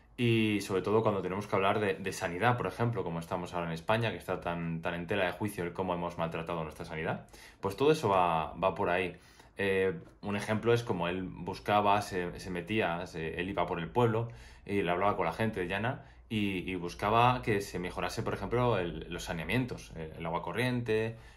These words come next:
y demás. Ayudaba a sus prójimos a pesar de que él,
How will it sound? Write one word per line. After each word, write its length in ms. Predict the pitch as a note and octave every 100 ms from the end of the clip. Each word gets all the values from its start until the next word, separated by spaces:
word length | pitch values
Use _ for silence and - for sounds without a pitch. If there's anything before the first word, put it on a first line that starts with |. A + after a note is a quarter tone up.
| -
y 60 |
demás. 280 | F2+ F#2 F2+
Ayudaba 260 | F#2+ G#2+ B2+
a 40 |
sus 160 | B2+ A2
prójimos 500 | G#2 A#2+ B2 C3+ - - - -
a 100 | F2+
pesar 300 | F#2 G#2 G#2
de 140 | A2+
que 300 | A#2 G2+ F#2
él, 380 | G2 G#2 G#2 -